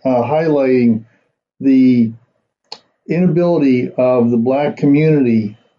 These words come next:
to experience the full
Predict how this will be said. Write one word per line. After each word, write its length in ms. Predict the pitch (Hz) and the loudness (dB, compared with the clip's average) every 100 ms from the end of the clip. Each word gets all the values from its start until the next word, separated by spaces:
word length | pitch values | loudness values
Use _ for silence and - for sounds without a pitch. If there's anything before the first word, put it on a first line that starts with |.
| _ _ | _ _
to 680 | - 143 143 139 139 135 123 - _ _ 135 | -4 0 4 4 4 2 -4 -12 _ _ -10
experience 760 | 120 - 180 175 147 120 - | -8 -6 0 0 0 -2 -4
the 100 | 127 | -8
full 680 | - 165 170 170 165 156 | -8 -4 0 2 0 -2